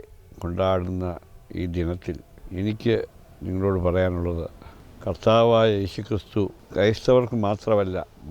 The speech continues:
മാനവജാതിക്ക് വേണ്ടിയാണ് രക്തം കൊടുത്ത് വീണ്ടെടുപ്പിനായി ഈ ഭൂവിൽ ജാതനായത്. അദ്ദേഹത്തിൻ്റെ ക്രൂശീകരണവുമായി ബന്ധപ്പെട്ട് ഇന്ന് കേരളത്തിൽ ദുഃഖ വെള്ളിയാഴ്ച കൊണ്ടാടുവാണ്.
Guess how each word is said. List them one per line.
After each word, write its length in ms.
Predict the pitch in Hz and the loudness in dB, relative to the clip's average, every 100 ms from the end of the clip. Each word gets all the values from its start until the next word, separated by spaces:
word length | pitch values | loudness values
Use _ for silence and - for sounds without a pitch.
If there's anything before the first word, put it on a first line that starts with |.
| 85 | -4
മാനവജാതിക്ക് 1160 | 92 107 120 127 123 104 101 101 110 113 - 113 | -2 0 2 4 4 4 2 4 2 0 -2 -2
വേണ്ടിയാണ് 720 | 113 110 107 107 90 90 87 82 - - - - 92 | 0 -2 -2 -4 -4 -4 -6 -10 -14 -20 -18 -4 -4
രക്തം 340 | 87 - 95 - - - - - | -4 -4 -4 -4 -16 -20 -20 -6
കൊടുത്ത് 400 | 82 87 - 87 90 - - - - 87 | -6 -6 -6 -4 -4 -10 -20 -20 -16 -6
വീണ്ടെടുപ്പിനായി 840 | 90 90 90 90 - 90 90 90 87 - - - - - - - 90 | -2 -2 -2 -4 -4 -2 -2 -4 -6 -12 -20 -20 -20 -20 -20 -8 -6
ഈ 40 | 87 | -4
ഭൂവിൽ 460 | - 90 90 90 85 - - 78 | -2 0 2 0 -2 -6 -12 -6
ജാതനായത്. 680 | 80 80 82 80 76 69 - - - - | -2 -2 -2 -4 -6 -8 -12 -14 -16 -10
അദ്ദേഹത്തിൻ്റെ 720 | 80 101 101 92 101 101 104 104 92 - - - | 0 4 4 4 0 2 4 2 0 -8 -20 -2
ക്രൂശീകരണവുമായി 920 | 104 107 113 110 107 107 110 107 104 101 | 0 4 4 4 4 2 0 0 -2 -4
ബന്ധപ്പെട്ട് 520 | 98 98 101 95 92 - - - 92 | -4 -4 -4 -4 -8 -10 -18 -10 -6
ഇന്ന് 240 | 98 98 90 - - - | -2 0 -2 -6 -20 0
കേരളത്തിൽ 500 | 95 101 104 - 95 - | 2 4 2 0 -6 -6
ദുഃഖ 160 | 90 - 110 | -8 0 2
വെള്ളിയാഴ്ച 500 | 104 98 98 98 - 98 - | 2 2 0 0 -2 -6 -6
കൊണ്ടാടുവാണ്. 600 | 80 82 87 87 71 57 | -6 -4 -4 -6 -8 -12